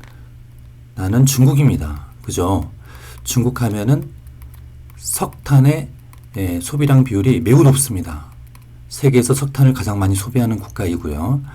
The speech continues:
네. 그렇다면 자연스럽게 A 자원도 석탄인 것을 알 수가 있습니다. 자, 하나씩 찾았죠. 자, 그 다음에 B, C는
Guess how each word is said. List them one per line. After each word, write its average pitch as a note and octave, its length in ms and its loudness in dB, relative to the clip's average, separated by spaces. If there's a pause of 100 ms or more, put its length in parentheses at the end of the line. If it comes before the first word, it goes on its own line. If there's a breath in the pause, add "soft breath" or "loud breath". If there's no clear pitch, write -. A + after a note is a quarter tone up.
(840 loud breath)
네. D#2+ 380 -6 (160)
그렇다면 C3 420 4
자연스럽게 B2 600 0
A A2+ 240 0
자원도 G2 540 -4 (460 loud breath)
석탄인 D3+ 560 -2
것을 C3 320 4
알 G2 140 0
수가 - 200 -4
있습니다. F2 460 -6 (2250)
자, - 180 -8
하나씩 C3+ 280 4
찾았죠. C3+ 680 -2 (1120 loud breath)
자, F#2+ 480 -6
그 - 80 -4
다음에 A2 560 2
B, E3+ 100 -2
C는 G#2+ 640 0